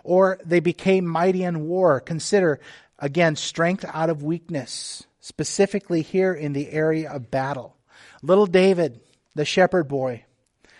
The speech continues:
slaughtered his ten thousands. In fact, there wasn't even a song made to that end.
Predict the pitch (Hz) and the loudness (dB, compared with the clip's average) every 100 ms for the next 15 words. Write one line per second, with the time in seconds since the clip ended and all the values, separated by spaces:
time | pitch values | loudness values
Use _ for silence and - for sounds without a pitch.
0 | _ _ - 170 165 170 160 131 165 147 | _ _ -10 2 6 6 4 0 -6 -6
1 | - 175 170 160 139 143 123 101 110 123 | 0 0 0 0 0 0 -2 -8 -10 -6
2 | 139 135 - 131 131 147 143 143 - 175 | -2 -2 -2 -4 -4 -4 -4 -4 -4 2
3 | 170 165 135 120 110 117 113 110 120 95 | 4 2 0 -4 -6 -8 -8 -6 -8 -10
4 | 87 | -14